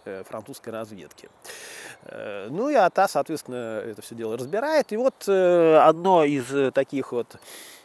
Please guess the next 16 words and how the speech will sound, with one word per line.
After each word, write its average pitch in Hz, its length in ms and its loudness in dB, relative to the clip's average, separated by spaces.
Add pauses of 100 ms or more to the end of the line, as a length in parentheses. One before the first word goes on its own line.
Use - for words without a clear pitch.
(140)
одна 135 320 -6
из 127 120 -8
таких 127 300 -12
вот 120 80 -14
бумаг, 160 540 -8 (200)
которая 151 260 -8
к - 40 -18
ним 147 100 -12
попала, 226 500 -4
они 139 160 -8
собрали 196 440 -4
и 160 80 -2
выяснили, 185 360 -10
что 147 580 -4
там 196 240 -4
содержится 139 960 -6